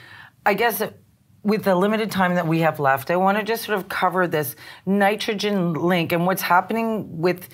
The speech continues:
'cause it's happening in a very tangible experience for the Dutch farmers, but linking it to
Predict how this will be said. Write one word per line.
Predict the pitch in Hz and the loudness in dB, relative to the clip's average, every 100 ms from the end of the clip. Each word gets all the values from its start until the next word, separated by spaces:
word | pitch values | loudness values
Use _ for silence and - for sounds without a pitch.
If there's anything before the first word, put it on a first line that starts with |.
| - - - | -20 -20 -6
'cause | 208 | -2
it's | 185 170 | 0 0
happening | 175 147 170 180 175 | 0 2 2 2 0
in | 165 | 0
a | |
very | 170 165 | 0 0
tangible | 165 - 160 170 165 160 160 | -2 -2 0 2 0 -2 -2
experience | 160 - 160 151 151 - | -4 -4 -2 -2 -2 -6
for | 165 | -6
the | 151 | -4
Dutch | 147 147 147 | -2 -4 -4
farmers, | - 156 143 143 139 | -2 0 0 -4 -6
but | - 165 - - - | -4 -4 -6 -16 -4
linking | 196 214 226 - 226 220 | 0 0 0 -2 -2 0
it | 202 185 - - - | -2 -4 -4 -4 0
to | 190 180 175 175 | 0 2 2 2